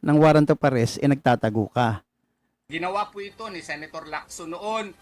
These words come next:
Speaker 2: ginawa ito ni Senator Gregorio Honasan noon.
Speaker 1: Ayan, ayan na ang problema ng batas natin ngayon.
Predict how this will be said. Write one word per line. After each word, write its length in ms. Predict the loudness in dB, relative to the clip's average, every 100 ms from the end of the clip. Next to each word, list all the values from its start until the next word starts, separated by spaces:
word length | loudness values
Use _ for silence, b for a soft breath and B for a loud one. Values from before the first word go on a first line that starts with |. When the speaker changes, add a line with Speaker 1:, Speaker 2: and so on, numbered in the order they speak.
| _
Speaker 2:
ginawa 380 | -12 -8 -6 -4
ito 320 | -6 -10 -12
ni 120 | -12
Senator 440 | -12 -14 -14 -18 -20
Gregorio 560 | -16 -16 -12 -12 -12
Honasan 520 | -10 -8 -8 -8 -12 -6
noon. 40 |
Speaker 1:
Ayan, 180 | -4 -4
ayan 320 | 0 2 4 4
na 120 | 4 2
ang 100 | -2
problema 440 | -4 -4 -2 -2 -2
ng 160 | -4
batas 260 | -6 -6 -4
natin 260 | -4 -4 -4
ngayon. 280 | -8 -8